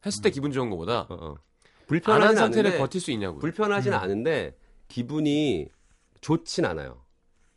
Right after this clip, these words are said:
Speaker 1: 어.
Speaker 2: 그러니까 막 이불이
Speaker 3: 정리가 안 돼
Speaker 2: 불불
Speaker 3: 있으면.
Speaker 2: 말려있는 막
Speaker 3: 아.
Speaker 2: 상태, 내가 딱 집에 들어갔는데, 아, 근데 이게 처음부터 이랬던 것 같진 않고,
Speaker 1: 네.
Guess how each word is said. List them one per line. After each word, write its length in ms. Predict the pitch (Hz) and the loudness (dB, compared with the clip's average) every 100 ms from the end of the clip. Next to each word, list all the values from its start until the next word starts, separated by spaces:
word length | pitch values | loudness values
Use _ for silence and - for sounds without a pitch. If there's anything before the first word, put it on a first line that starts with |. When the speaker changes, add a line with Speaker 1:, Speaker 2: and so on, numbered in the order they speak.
| _ _ | _ _
Speaker 1:
어. 160 | - 95 | -10 -2
Speaker 2:
그러니까 80 | 113 | 2
막 160 | 139 127 | 4 4
이불이 220 | 135 160 | 4 2
Speaker 3:
정리가 60 | 147 | 4
안 20 | |
돼 60 | |
Speaker 2:
불불 160 | 180 214 | 4 6
Speaker 3:
있으면. 60 | 202 | 6
Speaker 2:
말려있는 540 | 139 165 160 156 143 | 6 6 6 6 4
막 120 | 127 | 4
Speaker 3:
아. 40 | 120 | 2
Speaker 2:
상태, 520 | 175 113 170 156 143 110 | -2 0 2 4 2 0
내가 180 | 143 | -4
딱 140 | - - | -4 -6
집에 180 | 151 156 | -4 -2
들어갔는데, 460 | 151 135 127 117 - - | 0 0 -4 -6 -12 -16
아, 120 | 87 | -10
근데 160 | 104 117 | -6 -4
이게 440 | 85 117 127 76 - _ - - - - | -2 -2 -2 -4 -14 _ -20 -20 -20 -14
처음부터 460 | - 262 247 233 | 0 2 2 0
이랬던 240 | 175 - 127 | -2 0 0
것 80 | 107 | 0
같진 260 | 92 - | -2 -6
않고, 440 | 110 69 - 120 87 | -8 -8 -6 -6 -2
Speaker 1:
네. 220 | 104 82 | -4 -4